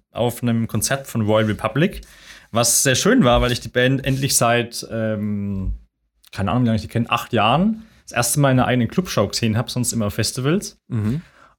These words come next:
Speaker 1: Und das war mein letztes Konzert, bis es, seitdem es noch keine Konzerte mehr gibt.
Speaker 2: Ja.
Speaker 1: Und das war sehr schön, weil man da auch schon dachte, ja, man hat mitbekommen, in München hier d-,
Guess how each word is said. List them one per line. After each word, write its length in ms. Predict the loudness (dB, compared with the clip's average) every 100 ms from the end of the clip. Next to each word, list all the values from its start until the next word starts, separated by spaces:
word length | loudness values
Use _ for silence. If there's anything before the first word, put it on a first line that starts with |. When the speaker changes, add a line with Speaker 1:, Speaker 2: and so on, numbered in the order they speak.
| _
Speaker 1:
Und 220 | -2 0
das 200 | 0 -2
war 520 | 0 2 2 2 -2 -2
mein 160 | 0
letztes 300 | 0 -2 -6
Konzert, 460 | -4 -2 -2 -2 -6
bis 100 | -6
es, 320 | -4 -4 -4 -2
seitdem 300 | 0 0 0
es 140 | 0
noch 220 | -2 -4 _ -4
keine 220 | -2 0
Konzerte 340 | -2 -2 -2
mehr 120 | 0
gibt. 300 | 0 -2 -6 -18 _ _ -10
Speaker 2:
Ja. 140 | -6 -2
Speaker 1:
Und 120 | 0
das 120 | 2
war 80 | 2
sehr 140 | 2
schön, 340 | 2 4 4 4
weil 140 | 4
man 100 | 4
da 160 | 4 4
auch 140 | 2
schon 160 | 0 0
dachte, 420 | 0 2 2 2
ja, 320 | 2 2 4 4
man 80 |
hat 100 | 2
mitbekommen, 480 | -2 -8 -4 -2 0
in 80 | 2
München 380 | 2 0 0 0
hier 400 | 2 0 0
d-, 100 | -2